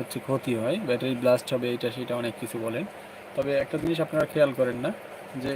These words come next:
এই ব্যাটারিতে কিন্তু অতিরিক্ত মাত্রায় আসলে আমরা চার্জ করি না। এখানে দেখতেই পাচ্ছেন যে ফোর পয়েন্ট ফোর ভোল্ট চার্জ নিতেছে। এই হিসাবে হচ্ছে আমরা দুই থেকে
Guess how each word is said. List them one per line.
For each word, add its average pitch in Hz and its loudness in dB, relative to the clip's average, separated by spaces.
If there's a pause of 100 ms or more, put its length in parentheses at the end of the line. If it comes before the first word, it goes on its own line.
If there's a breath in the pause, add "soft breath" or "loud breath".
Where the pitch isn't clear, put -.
(120)
এই 143 4
ব্যাটারিতে 143 2
কিন্তু 156 2 (640)
অতিরিক্ত 175 0 (580)
মাত্রায় 151 4
আসলে 139 0
আমরা 131 2 (120)
চার্জ 143 8 (140)
করি 120 4
না। 156 0 (880)
এখানে 139 4 (100)
দেখতেই 151 8
পাচ্ছেন 165 4
যে 143 4 (100)
ফোর 143 10
পয়েন্ট 151 8 (220)
ফোর 147 8
ভোল্ট 143 4 (340)
চার্জ 135 6
নিতেছে। 123 -2 (2000)
এই 143 2
হিসাবে 165 4
হচ্ছে 156 2 (120)
আমরা 151 8
দুই 151 6
থেকে 160 0